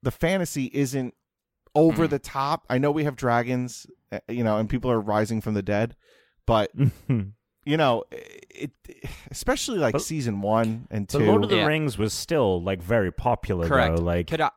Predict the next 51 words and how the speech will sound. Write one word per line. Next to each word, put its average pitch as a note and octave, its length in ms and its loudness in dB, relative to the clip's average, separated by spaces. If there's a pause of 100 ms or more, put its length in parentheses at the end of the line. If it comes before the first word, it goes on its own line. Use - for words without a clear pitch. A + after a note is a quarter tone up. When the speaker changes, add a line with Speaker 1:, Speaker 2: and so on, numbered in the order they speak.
(100)
Speaker 2:
I, C3+ 220 -2
I C#3 80 0
would D#3+ 140 -4
like C3+ 140 -2
to A#2 80 -10
interject G2+ 340 -4
here F#2 180 -4
and F#2+ 160 -8
say G2 180 0
that F#2 240 -2
I G2+ 100 0
think, - 400 -6 (120)
Alex, G#2 420 -4 (140)
a-, B2 220 -2
as A#2+ 180 -2
much C#3 220 -6
as A#2 80 -10
you A#2 100 -2
are G2+ 80 -2
correct, - 460 -4
I G#2+ 120 -4
think A2 320 -6
that G#2 280 -2
it A2+ 60 -6
actually G#2+ 400 -6
goes G2 220 -8
back G2 420 -6
quite A2 220 -4
a G#2 40 -4
bit F#2+ 160 -8
farther, C#3+ 460 -2 (140)
Speaker 1:
Go A2 140 4
on. G#2 180 4
Speaker 2:
and G#2+ 140 0
that G#2 120 -2
has G#2+ 260 -2
more A2 180 0
to A2 100 -4
do A2+ 200 -2
with A2+ 140 -2
the G#2+ 60 -8
fact G2+ 380 -4 (120)
that G2 320 -4 (480)
you B2+ 160 0
could C3+ 140 -2
also B2 280 -2
say A#2+ 160 -2
the G2+ 80 -6
same G#2+ 240 -4
thing G#2 160 -2
about F#2 260 -2